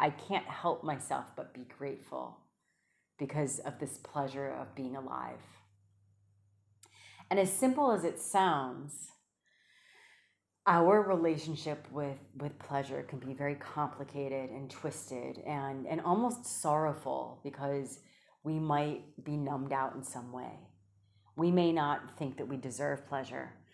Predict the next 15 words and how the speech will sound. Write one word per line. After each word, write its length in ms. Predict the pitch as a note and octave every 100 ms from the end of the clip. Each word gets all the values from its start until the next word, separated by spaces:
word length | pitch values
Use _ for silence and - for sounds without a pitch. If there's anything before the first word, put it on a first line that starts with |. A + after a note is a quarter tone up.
| _ _ _
We 240 | D#3 F3
may 200 | F#3+ F3+
not 260 | E3 D3 D3 C#3+
even 220 | C3 C3+
know 160 | C3 C3
what 360 | B2 C3 -
brings 320 | B2+ B2+ C#3+
us 160 | C#3 -
pleasure. 600 | - C3 B2 B2 A#2+ - - _ _ _ _ _ _ _ _ _ -
We 200 | E3 D#3+
might 300 | E3 D#3 D3
have 140 | D3 C#3 - -
fear 240 | D#3 E3+
around 340 | C#3+ C3+ C3+
pleasure. 480 | - C#3 C3 B2+ B2